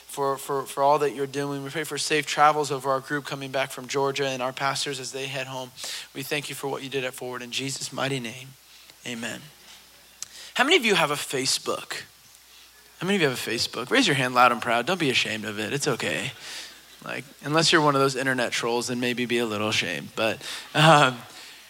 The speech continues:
it's funny, when I ask that question in youth, ev-, like, no one raised their hands, like, one kid. And I'm like, "Oh, man." Uh, Facebook, like, got really cool when I was in, like, seventh grade. And I remember I was like, "Oh, it's only for college kids."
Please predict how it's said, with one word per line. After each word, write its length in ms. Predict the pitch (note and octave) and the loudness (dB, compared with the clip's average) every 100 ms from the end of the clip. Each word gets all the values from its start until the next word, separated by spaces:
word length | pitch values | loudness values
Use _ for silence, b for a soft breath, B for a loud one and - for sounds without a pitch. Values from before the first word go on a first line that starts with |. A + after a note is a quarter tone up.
| B - | B -12
it's 180 | F3 - | -2 6
funny, 200 | G3+ E3 | 8 8
when 120 | D#3+ | 8
I 60 | |
ask 240 | E3 F3 F3 | 10 8 8
that 160 | E3 | 6
question 340 | - D#3 - D3+ | 8 6 6 4
in 140 | C3+ | 2
youth, 240 | C#3 C3+ - | 4 4 2
ev-, 260 | C3+ - | -2 0
like, 180 | C3 B2+ | 0 0
no 280 | C3+ C3+ C3 | 2 4 6
one 240 | C3+ C#3+ | 8 8
raised 240 | B2+ C3 C#3 | 6 4 4
their 100 | B2 | 2
hands, 480 | A#2+ A2+ C3+ D3 | 2 2 0 0
like, 160 | C3+ A2+ B2 | 0 0 0
one 400 | A#2+ A#2 B2 B2+ | 0 2 0 -2
kid. 360 | C3 A2 B2 | -2 0 -2
And 720 | C3 C3+ - - - - C#3 | -6 -12 -14 -14 -16 -12 -10
I'm 80 | B2 | -8
like, 240 | A2+ A2+ - | -8 -8 -6
"Oh, 320 | B2+ A#2 A2+ | -2 -2 -2
man." 500 | A#2 A2 G#2+ A2 F#2+ C3 - B B B | -4 -4 -4 -6 -8 -14 -16 B B B
Uh, 320 | - C3+ C3 C3 | 4 8 8 6
Facebook, 440 | D#3+ D3+ E3 C#3+ - A#2+ | 6 6 6 4 2 -10
like, 240 | C3+ C#3+ A#2+ - - - | 0 0 0 -8 -18 4
got 240 | D3 C#3+ | 6 6
really 240 | D3 C#3 C#3 | 4 2 0
cool 420 | - D3 C#3 B2+ | 0 2 4 2
when 140 | C3 | 2
I 80 | B2+ | 2
was 240 | B2+ A#2 | 0 -2
in, 120 | B2 B2 | -4 -6
like, 160 | A#2 | -4
seventh 520 | - D3 B2+ B2 B2+ | 0 2 2 0 -6
grade. 340 | - A2+ G#2+ F#2 - | 0 2 2 -2 -8
And 100 | - | -4
I 60 | B2 | -2
remember 360 | B2 B2 B2 | 0 -2 -2
I 40 | A#2+ | -4
was 120 | A#2 | -6
like, 120 | A#2+ | -6
"Oh, 80 | D#3 | -4
it's 140 | D3+ D3 | -4 -2
only 160 | D3 | -2
for 160 | C3+ - | -4 -2
college 420 | - A2+ A2+ - | -2 -2 -2 -4
kids." 460 | - F2 - - | -4 -6 -6 -12